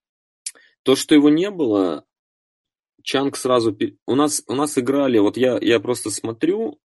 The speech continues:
еще в первой половине. Они ставят три ресивера, и, и у нас Чанг играет со слотом,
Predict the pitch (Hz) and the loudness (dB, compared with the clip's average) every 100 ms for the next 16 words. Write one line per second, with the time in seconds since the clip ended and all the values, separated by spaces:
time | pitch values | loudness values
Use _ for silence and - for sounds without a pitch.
0 | _ _ _ 107 123 - 127 120 123 110 | _ _ _ -6 -6 -2 0 0 -2 -2
1 | 107 101 90 50 - - _ - - - | -2 -2 -4 -6 -10 -12 _ -20 -20 -20
2 | - _ _ _ _ - 120 127 - 143 | -20 _ _ _ _ 2 2 2 2 4
3 | 135 110 95 - - - 120 135 123 - | 6 4 2 -16 -6 -2 0 0 -2 -4
4 | 170 190 170 98 71 50 - _ _ _ | -4 -4 -4 -4 -6 -10 -16 _ _ _
5 | 98 101 101 - - 110 123 113 - - | 0 0 0 -4 0 2 0 -2 -6 -4
6 | 135 120 117 104 104 101 - 98 - 123 | -2 0 -2 -2 -2 -4 -2 -4 2 2
7 | 143 - 78 | 2 0 -4